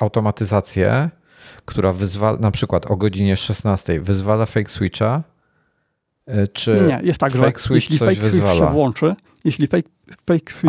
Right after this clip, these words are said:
Speaker 1: A co włącza
Speaker 2: się
Speaker 1: fake switcha? Czujnik, tak?
Speaker 2: Y,
Speaker 1: Ruchu.
Speaker 2: czujnik. No i właśnie tutaj o to chodzi, że przypisujesz
Speaker 1: Dobra,
Speaker 2: różne
Speaker 1: czujnik
Speaker 2: rzeczy.
Speaker 1: ruchu.
Speaker 2: Czujnik ruchu, przyciski, y, czujnik obecności, jak sobie dołożę.
Speaker 1: Okej, cokolwiek. Coś wyzwala,
Speaker 2: Tak, tak.
Speaker 1: czyli jakiś czujnik wyzwala,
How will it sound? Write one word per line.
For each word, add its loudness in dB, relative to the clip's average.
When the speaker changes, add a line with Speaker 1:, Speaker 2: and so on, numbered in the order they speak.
Speaker 1:
A -10
co 0
włącza 0
Speaker 2:
się 0
Speaker 1:
fake 2
switcha? -2
Czujnik, -2
tak? -2
Speaker 2:
Y, 0
Speaker 1:
Ruchu. 0
Speaker 2:
czujnik. 2
No 0
i 0
właśnie -2
tutaj -2
o -2
to -4
chodzi, -4
że 0
przypisujesz -8
Speaker 1:
Dobra, 2
Speaker 2:
różne 0
Speaker 1:
czujnik 2
Speaker 2:
rzeczy. 2
Speaker 1:
ruchu. -4
Speaker 2:
Czujnik 4
ruchu, 0
przyciski, -2
y, 0
czujnik 2
obecności, -2
jak 0
sobie 0
dołożę. 2
Speaker 1:
Okej, 4
cokolwiek. -2
Coś -2
wyzwala, 0
Speaker 2:
Tak, 2
tak. 2
Speaker 1:
czyli 0
jakiś -2
czujnik -2
wyzwala, 0